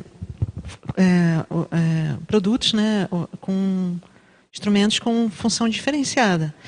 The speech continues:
Então, é, é, na assistência a gente tem a questão de você fazer aquilo que você pode, com o que você tem, a todo momento. Eu penso que, por exemplo, a O I C tem, tem a, a assessoria online,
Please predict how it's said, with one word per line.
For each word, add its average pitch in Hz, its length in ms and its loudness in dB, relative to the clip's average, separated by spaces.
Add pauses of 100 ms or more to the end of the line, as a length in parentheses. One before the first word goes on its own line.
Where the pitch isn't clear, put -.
(180)
Então, 202 120 -2
é, 220 240 4
é, 202 240 6
na 208 140 4
assistência 208 480 0
a 214 40 2
gente 214 220 2
tem 220 120 2
a 214 40 2
questão 196 440 2
de 165 80 2
você 175 240 0
fazer 175 560 2 (200)
aquilo 185 280 0
que 208 100 -2
você - 160 2
pode, 190 560 4 (800)
com 214 120 4
o 190 40 8
que - 100 4
você 196 320 4
tem, 202 520 6 (340)
a 185 100 0
todo 214 240 4
momento. 185 540 4 (360)
Eu 170 120 -2
penso 185 320 4
que, 220 120 2
por 208 160 4
exemplo, 196 320 6
a 196 60 6
O 190 40 6
I 196 60 4
C 208 220 2
tem, 254 300 2 (340)
tem 220 420 4
a, 190 220 6
a 180 120 6
assessoria 180 540 4
online, 170 400 4